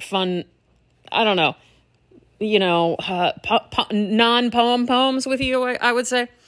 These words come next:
I've been taking a lot of lists of things. I always have things from, you know, movies and T V shows. Speaking of movies,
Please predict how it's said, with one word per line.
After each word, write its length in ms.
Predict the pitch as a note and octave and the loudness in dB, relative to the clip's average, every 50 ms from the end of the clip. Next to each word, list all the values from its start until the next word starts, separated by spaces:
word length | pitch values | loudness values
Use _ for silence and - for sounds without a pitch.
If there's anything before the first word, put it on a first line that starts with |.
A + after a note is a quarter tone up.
| _ _ - - | _ _ -6 -4
I've 120 | A3 A3 | -4 -2
been 120 | A3+ - A#3 | -2 -2 0
taking 220 | B3 A#3 G#3 G3+ | 0 0 2 2
a 60 | G3 | 2
lot 160 | F#3 F#3 F#3 | 2 2 2
of 120 | F3+ E3 D#3+ | 2 0 0
lists 300 | F3 F#3+ F#3 - - - | 0 -2 -2 -2 -6 -8
of 100 | D#3+ D3 | -10 -10
things. 320 | - - D3+ C#3 D3 D3+ | -8 -8 -8 -8 -6 -4
I 140 | E3+ E3 E3+ | -4 -2 0
always 300 | F#3+ G3 F#3+ F#3+ F3 - | 0 0 0 -2 -2 -2
have 180 | F3+ D#3 C#3+ - | -4 -4 -6 -4
things 300 | - D#3+ D#3 D#3 D3 - | -8 -8 -8 -8 -10 -10
from, 260 | - D3+ C3 B2+ D3 _ _ _ _ _ _ _ _ _ _ _ _ _ _ _ _ _ _ _ _ - | -10 -10 -10 -10 -12 _ _ _ _ _ _ _ _ _ _ _ _ _ _ _ _ _ _ _ _ -6
you 140 | F#3 E3 | -4 -4
know, 160 | D#3 D3 D3 D3 | -4 -4 -6 -6
movies 480 | D#3 E3 E3 E3 D#3 D#3+ D#3+ D#3 D3 | -4 -2 -2 -2 -2 -2 -4 -4 -4
and 120 | D#3 D#3 D3+ | -6 -8 -6
T 140 | - D#3+ D#3+ | -6 -6 -4
V 140 | D#3+ E3 D#3+ | -4 -4 -4
shows. 240 | - D#3 D3 C#3+ | -4 -4 -4 -6
Speaking 260 | - - B3+ B3 E4 D#4+ | -4 -6 -2 0 2 2
of 80 | B3 | 2
movies, 560 | F3 E3+ F#3 A3+ C#4+ C4+ C4 F3+ D3+ D#3 - | 2 2 2 2 2 4 2 2 2 0 -4